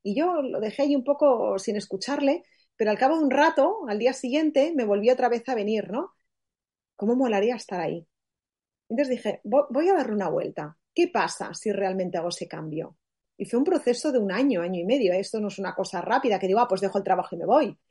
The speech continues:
Por lo de la vida, que a veces sí, a veces no, ¿sí? Porque un trabajo fijo, con una nómina fija, en un buen puesto, con un buen horario,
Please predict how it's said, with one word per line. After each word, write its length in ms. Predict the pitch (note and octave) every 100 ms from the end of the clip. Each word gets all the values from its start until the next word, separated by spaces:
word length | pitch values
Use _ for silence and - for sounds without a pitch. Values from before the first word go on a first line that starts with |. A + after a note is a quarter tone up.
| _ _
Por 120 | F3+
lo 80 | F#3
de 80 | F#3+
la 120 | F3+
vida, 260 | A3 A3 F#3+
que 80 |
a 20 | F#3+
veces 280 | F#3+ F#3+
sí, 100 | -
a 60 | G3
veces 280 | F3 E3 A3
no, 220 | C#4+ B3+
¿sí? 360 | - A3 F#4+ - _ _ _
Porque 180 | E3+ F3+
un 80 | F3
trabajo 320 | E3+ E3+ F3
fijo, 420 | D#4+ E4+ - D#4
con 140 | F#3
una 80 | F3 E3+
nómina 240 | F3 E3+
fija, 460 | - D4 - D4+ F4
en 140 | F#3 F3
un 100 | E3+
buen 180 | E3+
puesto, 520 | E3+ D4 - D#4+ E4+ F4
con 180 | G3
un 80 | F3
buen 140 | E3+ D#3+
horario, 640 | F3+ C4+ D4+ D#4+ F#4+